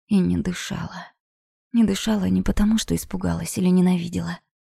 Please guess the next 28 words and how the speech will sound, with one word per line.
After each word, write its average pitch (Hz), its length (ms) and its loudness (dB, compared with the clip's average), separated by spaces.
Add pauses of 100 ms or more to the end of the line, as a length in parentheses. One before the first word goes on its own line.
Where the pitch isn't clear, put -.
(180)
Не 214 220 6
дышала, 190 480 0
потому 190 320 4
что 190 200 0
прочла, 190 640 -2
по - 100 -2
моему 180 320 6
взгляду, 196 440 4
все 214 320 4
мои 202 240 8
грёбаные 185 540 6
мысли 190 440 2 (420)
и 214 120 0
считала 160 720 -4
ту 190 200 2
боль, 175 340 -2 (100)
что - 260 -2
разрывала 165 500 -2
сердце. - 600 -10 (680)
Захотелось - 720 -6
рухнуть 180 480 -2
к - 60 -10
её 196 260 8
ногам 190 400 6
и 185 160 2
обхватить - 760 -4
тонкий 170 380 -2
стан. - 560 -8